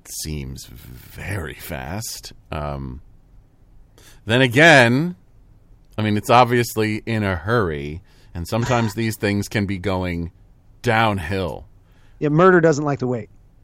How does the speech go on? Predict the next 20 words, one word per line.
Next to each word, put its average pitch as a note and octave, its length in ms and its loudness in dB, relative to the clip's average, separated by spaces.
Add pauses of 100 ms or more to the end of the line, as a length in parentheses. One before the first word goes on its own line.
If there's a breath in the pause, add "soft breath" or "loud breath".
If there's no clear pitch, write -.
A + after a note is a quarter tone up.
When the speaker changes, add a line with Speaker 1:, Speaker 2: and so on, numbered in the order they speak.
Speaker 1:
Yeah. D2+ 640 -8 (460)
I C3 80 -4
like B2+ 220 0
that. - 300 -10
Make C#3 220 -2
that C#3 140 4
a C3 40 2
T-shirt, G2+ 520 -8
please. - 440 -14 (240)
Speaker 2:
It's - 100 -20
pretty D3 200 -6
good. G#2 120 -10 (540)
Speaker 1:
What, G#2 180 -6
what, G#2 180 2
what A#2+ 100 0
was D3+ 180 2
the F3 80 0
speed F3 400 0
you E3+ 80 -2
said? E3 480 2